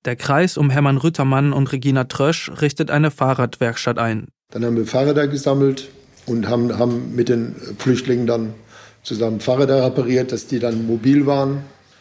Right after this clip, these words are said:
Speaker 2: Dann, äh, war mit Kleider war ein Problem. Äh, dann haben Leute, haben dann gesagt, „Wir richten eine Kleiderkammer ein.“ Haben wir wahnsinnig viel Spenden gekriegt.
Speaker 1: Die Lage entspannt sich auf der Schönau. Und auch die Ansammlungen in der Lilienthalstraße werden weniger.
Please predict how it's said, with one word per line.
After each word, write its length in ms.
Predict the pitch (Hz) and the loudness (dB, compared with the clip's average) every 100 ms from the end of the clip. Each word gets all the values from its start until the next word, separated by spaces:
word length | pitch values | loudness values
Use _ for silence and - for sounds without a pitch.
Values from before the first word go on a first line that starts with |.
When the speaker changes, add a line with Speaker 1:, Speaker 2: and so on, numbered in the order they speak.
| _ | _
Speaker 2:
Dann, 300 | 127 131 131 | -2 0 -2
äh, 440 | 135 123 123 117 | -2 0 0 0
war 140 | 120 127 | 0 -2
mit 160 | 127 | -2
Kleider 440 | - 131 151 156 143 | -2 0 2 2 2
war 140 | 143 | 0
ein 140 | 147 | -2
Problem. 680 | 139 156 139 143 143 143 127 | -2 -4 0 2 2 0 -2
Äh, 580 | 127 127 123 131 123 120 | -8 -4 -2 -2 -2 -4
dann 180 | 117 117 | -2 0
haben 160 | 131 | 2
Leute, 420 | 120 127 127 139 - - | 4 2 2 -4 -10 -8
haben 240 | 135 135 | -2 0
dann 160 | 127 123 | 0 0
gesagt, 300 | 117 120 - | 0 -2 0
„Wir 80 | 123 | 2
richten 200 | 131 127 | 2 -2
eine 80 | |
Kleiderkammer 720 | 104 135 143 139 147 143 139 | -2 2 2 2 0 -2 -2
ein.“ 300 | 139 135 135 131 - - - | -2 0 -2 -4 -14 -20 -8
Haben 120 | 127 | -2
wir 100 | 131 | 0
wahnsinnig 380 | 117 127 127 131 | 2 0 2 0
viel 140 | 139 135 | 0 -2
Spenden 380 | - 135 131 | 0 2 2
gekriegt. 540 | 127 123 - 127 - - _ _ | 2 0 -2 -4 -6 -18 _ _
Speaker 1:
Die 80 | 135 | -2
Lage 400 | 127 135 156 170 | 0 0 2 2
entspannt 440 | 151 - 131 127 | 2 0 0 0
sich 180 | - 123 | 0 -6
auf 140 | 123 - | -6 -6
der 100 | 120 | -6
Schönau. 500 | - 120 123 - - _ _ _ _ _ | -4 -4 -4 -8 -14 _ _ _ _ _
Und 160 | 135 127 | -8 0
auch 220 | 143 160 | 0 0
die 200 | - 147 | -2 -2
Ansammlungen 760 | 139 160 139 127 131 131 135 135 | 2 4 4 2 2 2 0 0
in 100 | 131 | 0
der 140 | 127 | 2
Lilienthalstraße 1040 | 135 156 131 120 123 123 - 123 127 135 | 2 2 2 0 -2 -4 -4 -4 -2 -2
werden 280 | 131 135 139 | 0 2 2
weniger. 520 | 127 117 104 69 127 | 2 0 -4 -8 -10